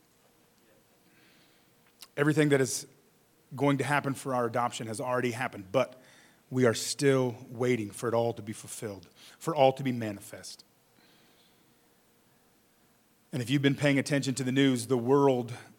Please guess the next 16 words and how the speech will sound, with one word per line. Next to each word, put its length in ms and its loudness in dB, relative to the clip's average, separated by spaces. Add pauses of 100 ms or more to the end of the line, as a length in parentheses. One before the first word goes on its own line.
(260)
the 100 -4
people 420 -2
of 120 0
the 80 0
world 580 2
are 120 -6
groaning. 600 -6 (2750)
Not 200 0
just 240 2
in 100 2
this 160 2
country. 460 -8 (180)
In 120 -6
Ukraine, 720 0
they're 100 -6
groaning. 480 -6